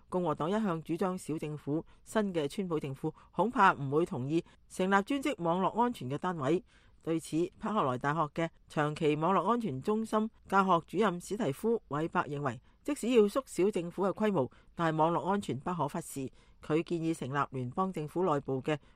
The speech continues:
網絡安全部門，應該要小而美，依賴同私人企業嘅合作。喺同美國之音記者談話嘅時候，韋伯表示，佢希望促成政府產業界以及學術界嘅合作，嚟到共同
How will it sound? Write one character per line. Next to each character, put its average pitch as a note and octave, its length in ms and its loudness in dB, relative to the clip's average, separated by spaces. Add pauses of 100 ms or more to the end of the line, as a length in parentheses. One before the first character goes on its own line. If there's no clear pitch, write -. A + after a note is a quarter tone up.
網 D#3+ 200 2
絡 D3+ 180 0
安 G#3 100 4
全 C#3 180 -4
部 D3 180 -2
門， B2+ 180 -2 (300)
應 G3+ 160 2
該 G3 160 4
要 D#3+ 180 2
小 D#3 280 -2 (120)
而 A#2 100 -6
美， B2 320 0 (360)
依 B3+ 100 4
賴 F3+ 220 8
同 C#3 240 -4
私 - 160 -8
人 E3 200 0
企 E3 120 -2
業 E3+ 120 2
嘅 D#3+ 120 -2
合 D#3+ 120 0
作。 E3+ 240 6 (300)
喺 D#3+ 100 0
同 G3 160 0
美 C#3+ 140 0
國 E3 140 2
之 G3 140 -2
音 G#3+ 120 2
記 E3+ 140 0
者 E3 100 4
談 C#3 220 -4
話 D3+ 140 0
嘅 D#3 140 -2
時 C#3+ 100 -4
候， D3 140 4 (320)
韋 E3+ 120 2
伯 F3+ 120 4
表 D#3+ 200 0
示， E3 240 0 (260)
佢 E3 120 0
希 G#3 100 4
望 D#3 260 2
促 A3+ 160 0
成 A2 280 -6 (200)
政 G#3+ 200 8
府 G3 240 0
產 G3 240 0
業 G#3 160 0
界 F3 280 2
以 - 20 -2
及 F#3 100 -2
學 E3 60 0
術 E3 340 0 (140)
界 E3+ 260 2
嘅 - 20 -2
合 E3 160 -2
作， D#3+ 200 6 (260)
嚟 E3+ 120 2
到 G#3+ 100 6
共 F#3+ 180 2
同 D#3 220 -2